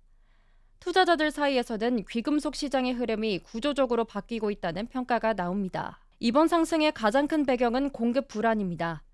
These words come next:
주요 생산국인 남아프리카 공화국에서 전력난과 광산 인프라 노후화 문제가 겹치며 생산량이 눈에 띄게 줄었고, 글로벌 광산 투자 위축으로 단기간 내 공급 확대도 쉽지 않은 상황입니다.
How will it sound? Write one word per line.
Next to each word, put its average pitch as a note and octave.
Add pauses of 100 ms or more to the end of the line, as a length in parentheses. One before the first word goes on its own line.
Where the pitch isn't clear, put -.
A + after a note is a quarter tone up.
(480)
주요 A#3
생산국인 C4
남아프리카 C#4+
공화국에서 A#3+
전력난과 G#3 (260)
광산 A3
인프라 B3+
노후화 A#3
문제가 A3
겹치며 F#3+
생산량이 C4+
눈에 A3
띄게 A#3
줄었고, G3+ (400)
글로벌 B3
광산 B3
투자 C4+
위축으로 G3+
단기간 A3
내 G#3+
공급 A3+
확대도 G#3
쉽지 C#4
않은 G3
상황입니다. F#3+